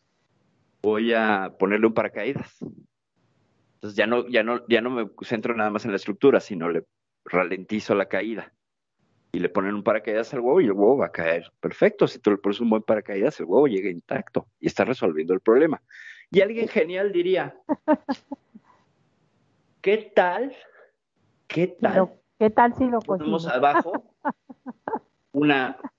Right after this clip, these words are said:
Speaker 1: una tinaja con agua". ¿Sabes?
Speaker 2: Y yo le, y yo le diría, "Perfidia, yo lo voy a, a, a cocinar, lo hago duro".
Speaker 1: Exacto,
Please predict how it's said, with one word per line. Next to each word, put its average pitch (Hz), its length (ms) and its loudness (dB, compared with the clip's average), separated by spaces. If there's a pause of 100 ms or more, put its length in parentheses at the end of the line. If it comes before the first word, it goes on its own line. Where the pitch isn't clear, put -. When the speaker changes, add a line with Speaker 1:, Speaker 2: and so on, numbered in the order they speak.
(720)
Speaker 1:
una 151 260 -2
tinaja 135 380 -2
con 123 160 -2
agua". 120 320 -6 (1500)
¿Sabes? 226 300 -2
Speaker 2:
Y 233 40 0
yo 240 100 6
le, 247 200 2 (140)
y 240 60 2
yo 240 160 6
le 240 100 4
diría, 233 440 0
"Perfidia, 254 800 -2 (120)
yo 240 120 -6
lo 269 160 0
voy 226 220 0
a, 247 180 4
a, - 380 2
a 202 80 2
cocinar, 202 640 0
lo 196 140 -4
hago 202 320 0
duro". 208 140 -4
Speaker 1:
Exacto, 147 560 -2